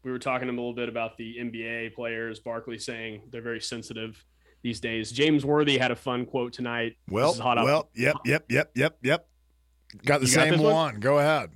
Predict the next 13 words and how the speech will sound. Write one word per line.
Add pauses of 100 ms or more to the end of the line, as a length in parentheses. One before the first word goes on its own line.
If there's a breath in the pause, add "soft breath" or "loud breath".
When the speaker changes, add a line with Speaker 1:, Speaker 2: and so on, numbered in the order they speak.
(240)
Speaker 1:
Yeah,
yeah. (120)
Uh,
James
Worthy
says,
"All
today
N
B
A
players (260)
do